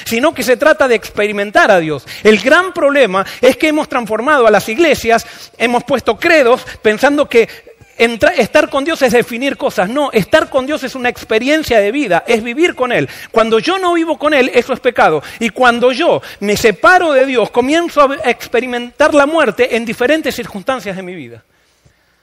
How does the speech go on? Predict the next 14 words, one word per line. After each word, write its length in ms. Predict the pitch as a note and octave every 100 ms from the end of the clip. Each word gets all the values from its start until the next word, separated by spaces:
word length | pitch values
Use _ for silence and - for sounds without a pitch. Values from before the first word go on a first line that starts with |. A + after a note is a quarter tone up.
| _
Hasta 260 | F3 F#3+ G3+
que 80 |
termino 340 | F#3 G3 A3 B3+
en 80 | A3+
la 60 |
muerte 320 | F#3 A3 A#3
final, 460 | G3 A#3 A3+ G#3+ C4
que 80 | G3
es 80 | E3+
la, 180 | F#3 -
la 140 | F#3+ E3
ausencia 440 | D#3 F#3+ E3+ D3
de 80 | D3
vida. 280 | C3+ A2+